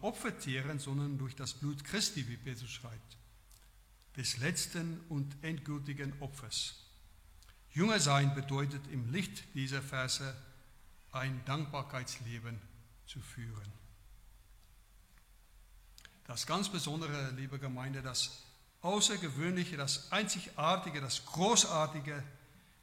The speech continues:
die unaussprechliche, liebevolle Zusage Gottes, wenn wir verzweifeln,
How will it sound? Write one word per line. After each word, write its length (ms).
die 120
unaussprechliche, 1300
liebevolle 720
Zusage 520
Gottes, 580
wenn 180
wir 140
verzweifeln, 920